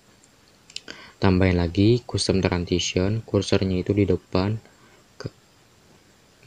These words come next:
kalian, eh, bentar. Ini itu kalian kecilin dulu. Terus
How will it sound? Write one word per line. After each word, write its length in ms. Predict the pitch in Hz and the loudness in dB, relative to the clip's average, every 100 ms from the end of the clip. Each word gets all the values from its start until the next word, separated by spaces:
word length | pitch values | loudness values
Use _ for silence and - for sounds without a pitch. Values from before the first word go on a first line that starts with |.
| - _ | -20 _
kalian, 880 | - 95 92 92 90 90 87 87 90 - _ _ - | -4 -2 -2 -4 -2 -2 -4 -4 -8 -14 _ _ -4
eh, 80 | 98 | -2
bentar. 320 | 92 87 85 _ - - _ - | 0 -2 -6 _ -20 -20 _ -4
Ini 320 | 104 98 101 | -2 -2 -6
itu 80 | 117 | -4
kalian 320 | 117 110 104 | -2 -2 -4
kecilin 400 | - 101 95 95 | -4 -4 -2 -2
dulu. 400 | 104 127 117 113 - _ _ _ _ _ _ - _ _ - - _ | -2 0 -2 -4 -8 _ _ _ _ _ _ -20 _ _ -20 -20 _
Terus 240 | - 101 | -8 -4